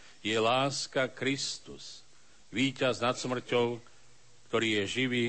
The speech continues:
medzi nami. A napokon s Tomášom hovoríme: „Pán môj a Boh môj.“ Preto máme nasledovať nášho učiteľa v ochote obetovať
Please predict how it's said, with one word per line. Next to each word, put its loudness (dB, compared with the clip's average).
medzi -2
nami. -4
A 0
napokon 0
s -4
Tomášom 2
hovoríme: 2
„Pán 2
môj -2
a 0
Boh -2
môj.“ -14
Preto -2
máme 2
nasledovať 0
nášho -2
učiteľa 0
v 0
ochote 0
obetovať 2